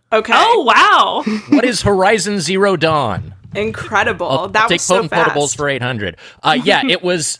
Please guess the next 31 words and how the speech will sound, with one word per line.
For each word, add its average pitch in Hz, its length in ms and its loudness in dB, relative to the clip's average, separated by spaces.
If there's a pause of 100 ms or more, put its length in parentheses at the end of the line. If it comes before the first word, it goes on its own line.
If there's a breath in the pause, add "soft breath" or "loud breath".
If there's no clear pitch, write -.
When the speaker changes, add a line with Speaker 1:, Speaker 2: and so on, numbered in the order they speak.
Speaker 3:
uh, 165 220 2
I, 156 260 0
I 160 80 2
like, 156 300 0
uh, 151 80 -2
like, 151 260 -4
when 156 240 0
you 160 60 -2
first 208 200 0
were 196 100 -2
saying 175 220 0
robot 151 360 2
dinosaurs, 143 400 0
I 127 40 0
was 110 80 -2
like, 113 140 -4
"What 151 160 -4
could 175 140 -6
that 127 180 0
be? 170 160 -2
Some 131 200 -4
sort 123 180 -2
of, - 20 0
like, 98 220 -4
Beast 156 280 -6
Wars 139 600 0
game 143 340 0
or 135 80 2
something?" 131 460 -2
But 117 100 -2
then, 120 380 2